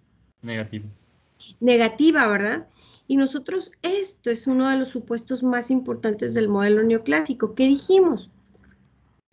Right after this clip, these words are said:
Speaker 2: Que existen rendimientos marginales decrecientes en el capital.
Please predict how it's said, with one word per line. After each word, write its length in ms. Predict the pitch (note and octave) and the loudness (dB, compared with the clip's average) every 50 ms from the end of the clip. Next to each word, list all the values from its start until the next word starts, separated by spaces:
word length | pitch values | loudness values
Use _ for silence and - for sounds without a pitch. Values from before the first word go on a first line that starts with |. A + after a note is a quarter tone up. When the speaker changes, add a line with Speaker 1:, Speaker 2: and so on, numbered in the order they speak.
| _ _ _ _ _ | _ _ _ _ _
Speaker 2:
Que 80 | - B3 | 2 2
existen 640 | A3+ A3+ - - - C4 B3 - - - C#4 C#4 | 2 2 -2 -6 -4 -4 -4 -2 -2 -2 -2 0
rendimientos 640 | D4 D4 C#4 C4+ B3+ A#3+ A#3+ A#3+ A3+ A3 A3 - A#3+ | 0 0 2 2 2 2 2 2 2 2 0 -4 -2
marginales 840 | B3+ C4 B3+ B3+ B3+ - A#3+ A3+ G#3+ G#3 G3 G3 G3+ F#3+ F#3 F#3+ G3+ | 0 0 0 0 -2 -2 -2 -2 0 0 0 -2 -4 -4 -6 -2 0
decrecientes 1000 | A#3+ B3 B3 - C#4 C#4+ C#4+ C4+ - - C#4+ C4+ B3+ A#3+ A#3 A3+ A#3 A#3 A3+ A3+ | 2 2 2 0 0 -2 -2 -2 -2 0 2 2 2 2 0 -2 -4 -4 -4 -2
en 100 | A3 G3+ | 0 0
el 140 | F#3+ F3+ F3+ | 0 0 0
capital. 540 | F3+ E3+ F3+ - - - - - F#3 - | -2 -4 -6 -8 -10 -10 -12 -16 -16 -16